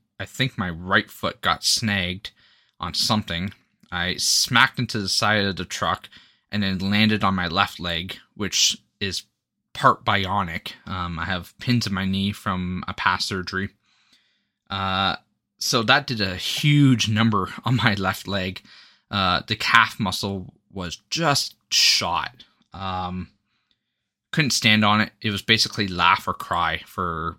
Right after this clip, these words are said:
hours upon hours. Uh, only for me to turn around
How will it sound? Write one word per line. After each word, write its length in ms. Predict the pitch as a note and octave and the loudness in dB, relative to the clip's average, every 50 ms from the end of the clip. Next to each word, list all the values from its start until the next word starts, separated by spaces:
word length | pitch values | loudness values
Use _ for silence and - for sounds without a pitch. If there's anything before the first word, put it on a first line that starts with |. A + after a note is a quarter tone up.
| _ - | _ -4
hours 460 | F#2+ F#2 F2+ F#2+ F2 D#2+ E2 - - | -2 0 0 0 0 -2 -6 -6 -6
upon 300 | - - - F2+ E2 D#2+ | -8 -6 -6 -6 -4 -4
hours. 400 | F2 F2+ F2 E2 E2 - - - _ _ - - _ _ _ _ _ _ _ _ _ - | -4 -4 -4 -6 -6 -8 -8 -10 _ _ -20 -20 _ _ _ _ _ _ _ _ _ -6
Uh, 440 | F#2+ F#2 F#2 F#2 F#2 F#2 F#2 F2+ - - _ _ _ _ _ _ _ _ _ _ _ _ - | -4 -2 0 0 0 0 0 0 -2 -4 _ _ _ _ _ _ _ _ _ _ _ _ -2
only 180 | C3+ C#3+ D3+ D#3 | 0 2 2 0
for 140 | - - C3+ | 0 0 0
me 160 | C3 C3+ C3 | 2 2 2
to 80 | A2+ G#2 | 2 2
turn 300 | - - - C3+ B2+ B2+ | 0 0 0 0 2 4
around 520 | B2 A#2 A#2+ B2+ C3 B2+ A#2 A#2 A2 - | 4 6 6 6 6 6 6 4 2 0